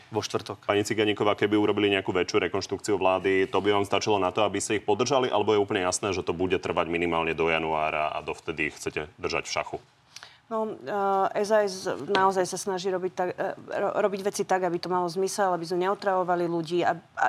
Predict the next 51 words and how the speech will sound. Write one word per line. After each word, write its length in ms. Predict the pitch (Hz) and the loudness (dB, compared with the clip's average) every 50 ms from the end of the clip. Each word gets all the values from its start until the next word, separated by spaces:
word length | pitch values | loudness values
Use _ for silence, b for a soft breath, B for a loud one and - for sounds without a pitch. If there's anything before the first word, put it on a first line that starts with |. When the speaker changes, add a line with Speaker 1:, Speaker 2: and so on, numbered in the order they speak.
| - - | 2 2
Speaker 3:
jednoducho 560 | 208 196 208 202 190 196 - 202 180 170 - | 0 2 2 0 0 0 0 2 0 0 -2
v 300 | - - - - - - | -10 -18 -20 -20 -14 0
prospech 320 | - 220 226 - - 196 - | 6 6 6 6 4 -8 -2
toho, 160 | - 196 185 | 2 2 2
aby 160 | 180 175 170 | 2 2 0
sa 80 | - 180 | -2 0
na 80 | 170 170 - | 0 0 -2
Slovensku 480 | 185 170 165 165 - - 170 - - | -4 -6 -6 -6 -6 -6 -6 -6 -4
žilo 160 | 165 175 165 160 160 | -2 -2 0 0 0
lepšie. 240 | 160 160 - - - | 0 -2 -2 -2 -2
A 80 | - 151 | -2 0
teraz 320 | - 190 180 180 165 - - 190 | 0 0 0 0 -2 -2 -2 0
hovorím 240 | 202 208 202 220 | 0 2 2 0
to 160 | 214 214 190 - | 0 0 -2 0
preto, 400 | 196 165 160 - 202 185 185 B B B B B | 0 0 0 4 4 2 2 B B B B B
lebo 160 | B 196 190 202 | B 0 2 4
naozaj 240 | 208 214 214 208 | 6 6 4 4
nikto, 480 | 202 185 185 208 196 175 175 156 156 151 | 2 2 2 0 0 -2 -2 -4 -4 -2
naozaj 320 | - 208 233 233 226 202 | 2 2 4 4 4 2
nikto 480 | 196 190 196 196 180 175 147 151 160 185 B B B B B - | 2 2 0 0 -2 0 2 2 2 2 B B B B B -4
nemôže 240 | 208 214 214 196 214 208 - | 0 0 0 0 -2 -4 -2
tvrdiť, 400 | 170 180 170 165 190 175 180 165 | -2 -2 -2 -2 -6 -6 -6 -4
že 0 | |
keby 240 | - 180 175 - - | -4 -2 -2 0 0
odišiel 400 | 196 196 220 - - 190 175 160 | 0 0 -2 -4 -2 -2 -2 0
pán 240 | - 180 175 180 | 0 0 2 2
Matovič 480 | 180 180 - 190 170 160 170 165 160 165 | 2 2 2 0 -2 0 -2 -4 -4 -6
zo 0 | |
svojej 320 | 156 - - 185 170 160 | -6 -4 -2 -4 -4 -2
funkcie, 400 | - 170 165 170 - - - 180 | -2 -4 -4 -4 -4 -4 -4 -4
že 80 | 175 185 | -2 -2
by 80 | 175 180 | -4 -4
to 160 | - 175 180 | -2 0 0
niekomu 240 | 185 180 - 160 156 | 0 0 0 -2 0
na 160 | 156 156 - | 0 0 -2
Slovensku 320 | 170 156 147 147 - - | -2 -4 -6 -6 -6 -4
ublížilo. 480 | 147 147 147 151 143 131 - 101 90 135 147 | -4 -4 -2 -4 -4 -4 -6 -6 -6 -2 -2
Hej, 80 | 175 175 | -2 0
to 80 | - 196 | 4 2
môže, 160 | 196 185 180 - - _ _ - | 2 2 2 -6 -8 _ _ -8
to, 80 | 196 | -8
to 240 | - - - 226 233 | -8 -4 0 2 4
naozaj 320 | 233 233 240 226 220 220 | 6 6 6 6 4 4
nemôže 160 | 220 214 196 202 | 2 2 2 0
byť 120 | 165 160 170 | 0 2 2
mínus, 240 | 185 214 226 196 208 | 2 2 2 0 -2
môže 160 | 190 165 190 | -4 -4 -4
to 80 | 190 | -2
byť 60 | 175 175 | 0 0
len 160 | 175 170 160 | 0 -2 -2
plus. 320 | - 123 135 135 - B | -6 -6 -8 -8 -8 B